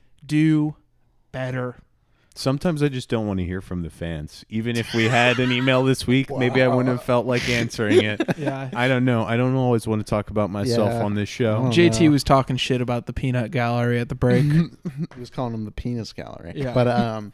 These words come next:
Speaker 1: <laughs> Which, I mean, hey.
Speaker 2: 'Cause they all have huge cocks.
Speaker 1: Well, you
Speaker 2: Anyone
Speaker 1: know,
Speaker 2: that listens to the show.
Speaker 1: I was just thinking, like, the vagina monologues. You know what that is, right?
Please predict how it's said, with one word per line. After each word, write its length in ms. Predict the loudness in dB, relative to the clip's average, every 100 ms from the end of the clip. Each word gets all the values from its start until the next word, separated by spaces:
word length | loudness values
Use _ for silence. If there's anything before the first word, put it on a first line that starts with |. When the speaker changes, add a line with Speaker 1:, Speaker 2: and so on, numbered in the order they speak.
| -18
Speaker 1:
<laughs> 80 | -6
Which, 240 | -6 -4
I 80 | -4
mean, 200 | -2 -4
hey. 380 | -6 -8 -10 -12
Speaker 2:
'Cause 140 | -6 0
they 120 | 4
all 160 | 4 4
have 200 | 2 -2
huge 460 | -4 -2 -2 -6
cocks. 500 | -8 -8 -8 -12 -10
Speaker 1:
Well, 140 | -6 0
you 80 |
Speaker 2:
Anyone 380 | 4 6 8 6
Speaker 1:
know, 40 | 4
Speaker 2:
that 80 |
listens 380 | 0 -4 -6 -10
to 100 | -4
the 80 | -4
show. 380 | -4 -8 -8 -10 0
Speaker 1:
I 100 | 4
was 140 | 4
just 160 | 2 -4
thinking, 280 | -6 -6 -10
like, 240 | -10 -4
the 80 | -4
vagina 500 | -2 0 0 0 -2
monologues. 640 | -4 -8 -10 -10 -10 -4
You 80 | -4
know 80 | -2
what 140 | -4
that 240 | -6 -6 -8
is, 200 | -12 -8
right? 380 | -6 -6 -6